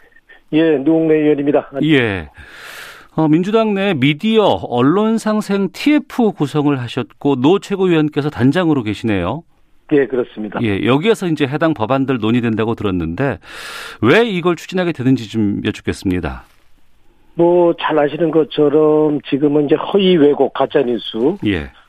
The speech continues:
Speaker 1: 이거가 지금 뭐 넘쳐나고 있는 거 아닙니까? 특히 이제 뭐 유튜브나 일 인 미디어에서는 특히 그렇고요. 그,
Speaker 2: 예.
Speaker 1: 그 한번 당해보신 분은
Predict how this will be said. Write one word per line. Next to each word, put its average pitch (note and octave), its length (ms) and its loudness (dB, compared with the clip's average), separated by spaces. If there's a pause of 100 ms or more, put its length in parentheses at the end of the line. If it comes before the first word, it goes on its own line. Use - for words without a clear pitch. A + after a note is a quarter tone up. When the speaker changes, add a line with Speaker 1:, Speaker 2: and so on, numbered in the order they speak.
(140)
Speaker 1:
이거가 D3 840 2 (100)
지금 D#3+ 320 0
뭐 E3 160 2 (640)
넘쳐나고 D#3 680 0
있는 D#3+ 200 2
거 F#3 80 2
아닙니까? D#3+ 480 0 (200)
특히 - 320 -2
이제 C#3 220 2 (600)
뭐 B2+ 260 2
유튜브나 B2+ 540 0
일 B2 120 0
인 C#3 120 2
미디어에서는 A#2+ 440 0
특히 - 220 -6
그렇고요. A2+ 540 -2
그, C3 160 -2
Speaker 2:
예. E2 200 -4 (500)
Speaker 1:
그 - 120 -4
한번 D3+ 200 0
당해보신 D3 680 0
분은 C#3 560 0